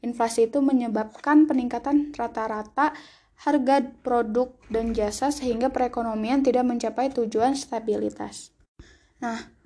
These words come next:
eh, tinggi besa-, tinggi atau rendahnya inflasi ini diukur dari indeks harga konsumen atau harga yang berlaku di masyarakat. Eh,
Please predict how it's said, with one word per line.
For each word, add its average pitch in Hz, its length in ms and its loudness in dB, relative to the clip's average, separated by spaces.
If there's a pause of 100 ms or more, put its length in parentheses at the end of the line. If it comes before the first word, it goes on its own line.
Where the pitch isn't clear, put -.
(180)
eh, 233 800 2
tinggi 233 400 -4
besa-, 226 560 -2
tinggi 233 400 -2
atau 220 400 -2
rendahnya 220 1040 -4
inflasi 220 560 -2
ini 262 160 2
diukur 233 480 0
dari 247 320 0
indeks 233 400 -6
harga 214 240 -8
konsumen 226 640 -2 (320)
atau 269 160 2
harga 247 320 0
yang 247 160 -2
berlaku 226 400 -6
di 233 320 -2
masyarakat. 214 720 -8 (1300)
Eh, 233 380 4